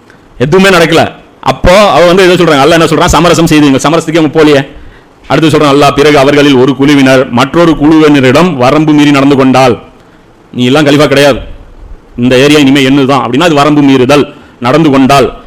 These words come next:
வரம்பு மீறிய குழுவினருடன் அவர்கள் அல்லாஹ்வின் கட்டளையின் பக்கம் திரும்பும் வரை அவர்களுடன் போர் புரியுங்கள். அது என்ன அல்லாஹ்வுடைய கட்டளை?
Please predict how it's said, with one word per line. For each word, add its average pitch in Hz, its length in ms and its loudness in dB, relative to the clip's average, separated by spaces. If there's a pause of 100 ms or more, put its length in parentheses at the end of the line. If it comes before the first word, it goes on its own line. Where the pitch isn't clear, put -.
வரம்பு 180 320 0
மீறிய 151 320 2
குழுவினருடன் 151 720 0
அவர்கள் 131 460 0
அல்லாஹ்வின் 170 560 0
கட்டளையின் 147 500 -2
பக்கம் 170 420 -2
திரும்பும் 175 420 0
வரை 147 300 -2 (320)
அவர்களுடன் 175 580 0
போர் 165 240 0
புரியுங்கள். 131 240 0
அது 175 180 0
என்ன 190 120 0
அல்லாஹ்வுடைய 175 300 2
கட்டளை? 156 300 0